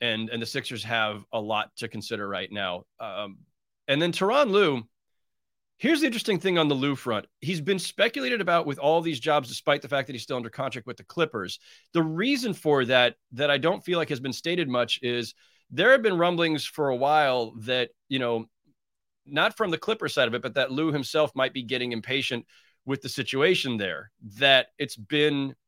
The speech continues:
wearing on him that he never has his stars available. And, and who could blame him, right?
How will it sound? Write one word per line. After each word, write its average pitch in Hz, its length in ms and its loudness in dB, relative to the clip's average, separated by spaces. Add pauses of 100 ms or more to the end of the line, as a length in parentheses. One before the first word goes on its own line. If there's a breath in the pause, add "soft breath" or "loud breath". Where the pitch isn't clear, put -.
(120)
wearing 143 500 2
on 110 260 0
him 107 500 -4
that 120 100 -2
he 139 100 0
never 139 300 0
has 127 300 -6
his 131 160 -8
stars 127 340 -2
available. 123 580 -4 (140)
And, 117 300 -4
and 117 200 -2
who 135 140 -2
could 135 180 -6
blame 139 260 -2
him, 71 220 -10
right? 110 240 -4